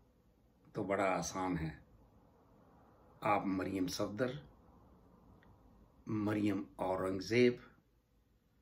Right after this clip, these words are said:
और इस अता तारड़ जिसका दो फुट लंबा मुंह है, आपको कहीं जाने की ज़रूरत नहीं है।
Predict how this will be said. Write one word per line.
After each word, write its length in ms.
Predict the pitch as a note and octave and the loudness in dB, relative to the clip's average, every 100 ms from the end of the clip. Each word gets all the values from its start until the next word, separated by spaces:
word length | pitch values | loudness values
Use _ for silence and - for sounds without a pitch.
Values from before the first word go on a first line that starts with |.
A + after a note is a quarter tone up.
| _ _ _ _ _ _ - | _ _ _ _ _ _ -2
और 260 | B2 B2 D#3 | 0 0 -2
इस 300 | D3 - - - | -4 -4 -8 -10
अता 400 | C3+ A#2+ - B2+ A2+ - | -8 -6 0 2 2 4
तारड़ 300 | A#2 A#2 G2+ D#2+ - _ _ _ _ _ _ _ _ _ _ _ _ _ _ _ - | 8 8 6 0 -10 _ _ _ _ _ _ _ _ _ _ _ _ _ _ _ -6
जिसका 380 | A#2+ A#2+ - A#2 | -2 -2 0 0
दो 400 | G2 - B2 A#2+ | 0 2 6 6
फुट 320 | A2 C3 B2 | 4 -2 -2
लंबा 380 | G2+ G#2 G2 G2 | 0 2 2 0
मुंह 300 | F2 F#2+ G2+ E2 | 2 2 2 0
है, 200 | D2 - - - - - - - - - - - - - - - - - - - - | -6 -10 -20 -20 -20 -20 -20 -20 -20 -20 -20 -20 -20 -20 -20 -20 -20 -20 -20 -14 0
आपको 420 | A#2 A#2 - A#2 | 4 4 2 -2
कहीं 340 | - F2+ G#2 | 0 0 0
जाने 340 | F#2+ G2 F#2 F#2+ | 0 0 -2 -2
की 120 | F2+ | -2
ज़रूरत 460 | E2+ F2+ E2+ E2 D#2+ | -2 -2 -2 -2 -2
नहीं 260 | D#2+ D#2 | -4 -4
है। 240 | D#2 C#2+ | -6 -8